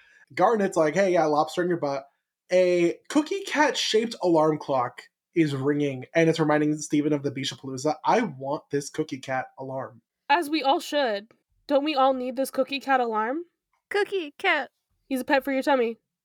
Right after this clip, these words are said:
Speaker 3: Cookie cat.
Speaker 2: He's super duper yummy.
Speaker 3: Cookie cat.
Speaker 2: He left his family behind.
Speaker 3: Cookie Cat.
Speaker 1: What?
Speaker 2: Now, Bobo, Gherkins off Route one oh nine.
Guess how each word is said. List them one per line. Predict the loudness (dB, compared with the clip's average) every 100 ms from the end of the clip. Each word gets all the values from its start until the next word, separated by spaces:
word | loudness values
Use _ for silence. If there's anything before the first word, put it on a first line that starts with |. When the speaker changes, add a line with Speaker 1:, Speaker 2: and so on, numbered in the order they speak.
| _
Speaker 3:
Cookie | -2 -2 0 0 0 -2
cat. | 0 0 -2 _ _ _ _ -2
Speaker 2:
He's | 0 2
super | 0 0
duper | -4 -2 0
yummy. | 0 0 -2 -6 _ _ -6
Speaker 3:
Cookie | -4 0 2 2 2
cat. | 0 0 -2 -8 _ _
Speaker 2:
He | 0 2 2
left | 0 -2
his | -4 0
family | 4 4 4 4 4
behind. | 4 2 2 0 -6 -8 _ _ _ -6
Speaker 3:
Cookie | -2 -2 0 2 2 2
Cat. | 2 4 2 -2 0
Speaker 1:
What? | 2 2 2 4 4 4 2 2 0 -4 0
Speaker 2:
Now, | 0
Bobo, | 2 2 2 0 -2
Gherkins | 0 0 2 2
off | 2 0
Route | 0
one | 0
oh | 0
nine. | 0 -2 -4